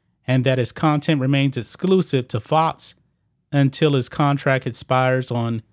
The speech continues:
December thirty-first, twenty twenty-four. In other words, guys, they have not fired this man.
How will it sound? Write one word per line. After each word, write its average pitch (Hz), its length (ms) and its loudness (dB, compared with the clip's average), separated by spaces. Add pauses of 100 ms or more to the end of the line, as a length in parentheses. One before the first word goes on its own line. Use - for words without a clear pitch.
(500)
December 143 640 0
thirty-first, 127 840 -2 (440)
twenty 120 340 -2
twenty-four. 107 680 -6 (800)
In 147 140 4
other 151 160 2
words, 135 240 0
guys, 120 340 -2
they 151 140 0
have 151 120 2
not 131 220 0
fired 147 280 0
this 143 180 -6
man. 151 320 0